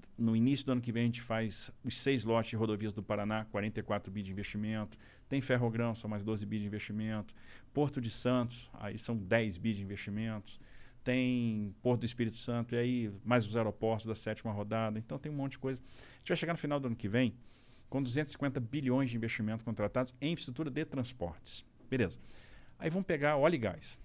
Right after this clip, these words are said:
Tem nada que gere tanto investimento quanto a indústria do óleo e gás e com tanta capacidade de irradiação pra outras indústrias. Que, por exemplo, quando a gente faz uma licitação, um leilão de, de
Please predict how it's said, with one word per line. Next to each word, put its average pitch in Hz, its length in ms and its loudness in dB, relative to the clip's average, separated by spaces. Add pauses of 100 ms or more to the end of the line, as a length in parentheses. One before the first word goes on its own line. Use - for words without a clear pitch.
(460)
Tem 127 140 4
nada 120 300 4
que 120 120 -4
gere 107 180 2
tanto 120 300 -2
investimento 104 680 -2
quanto 107 320 -4
a 101 240 -2
indústria 98 380 -4
do 95 80 -2
óleo 92 120 -2
e 92 40 -4
gás 101 280 0
e 104 40 -8
com 113 180 -4
tanta 127 320 -2
capacidade 113 840 -2
de 110 120 -4
irradiação 110 640 -2
pra 120 140 0
outras 107 360 -2
indústrias. 92 460 -4
Que, - 100 -8
por 113 140 -2
exemplo, 95 260 0 (1040)
quando - 140 0
a 151 40 4
gente 170 180 0
faz 147 340 -2
uma 117 260 2
licitação, 101 840 -2
um 98 60 0
leilão 98 340 0
de, 90 400 -4
de 90 420 -8